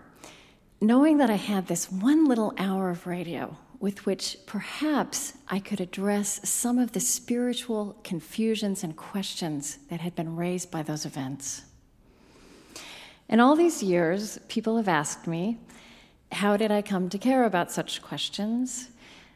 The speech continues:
Uh, how am I changed by these encounters I have week after week with people across the world's traditions? How do I see the world differently because of them?" I can't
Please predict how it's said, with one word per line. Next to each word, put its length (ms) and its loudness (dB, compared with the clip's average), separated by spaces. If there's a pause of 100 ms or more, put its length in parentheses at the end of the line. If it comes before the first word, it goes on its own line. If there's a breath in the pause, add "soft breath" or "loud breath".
(140)
Uh, 220 0
how 260 4
am 140 6
I 80 2
changed 840 0
by 120 2
these 180 0
encounters 720 -2
I 80 -2
have 360 -2
week 220 -2
after 320 -4
week 380 -2
with 140 -10
people 260 -4
across 440 -6
the 120 -4
world's 320 -4
traditions? 960 -2 (480 loud breath)
How 180 -2
do 140 2
I 80 2
see 420 0
the 100 0
world 440 -2
differently 680 -4
because 380 -6
of 140 -10
them?" 260 -6 (680 loud breath)
I 40 -8
can't 300 -2